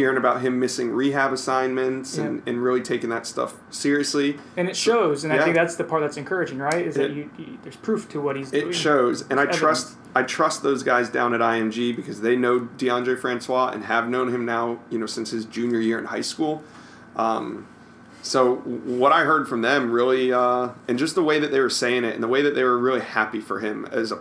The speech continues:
Speaker 1: as a person, showed me that, you know, he came down there to work on his own. He's, he's committed, and he wants to win the job. He doesn't just want it handed to him. So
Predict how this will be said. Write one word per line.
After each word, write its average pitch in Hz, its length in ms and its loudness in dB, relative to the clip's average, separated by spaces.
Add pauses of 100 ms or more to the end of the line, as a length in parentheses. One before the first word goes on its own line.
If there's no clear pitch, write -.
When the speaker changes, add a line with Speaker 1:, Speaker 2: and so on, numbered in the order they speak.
(100)
Speaker 1:
as 107 120 -2
a 104 40 -4
person, - 640 -2 (460)
showed 127 380 2
me 123 160 2
that, 113 340 0
you 120 80 -2
know, 107 120 0
he 135 140 -2
came 131 220 -2
down 120 200 2
there 113 120 0
to 110 60 -4
work 113 320 -2
on 107 120 -2
his 110 120 -6
own. 117 400 -2 (380)
He's, 117 420 -4 (100)
he's 117 200 -6
committed, 117 580 2 (560)
and 113 140 0
he 120 40 2
wants 117 300 0
to 127 100 -4
win 120 160 2
the 110 60 -2
job. 113 460 0 (120)
He 117 120 -8
doesn't 110 260 0
just 107 160 -8
want 110 160 -2
it - 60 -8
handed 120 340 -4
to 104 120 -10
him. 123 200 -12
So 113 380 0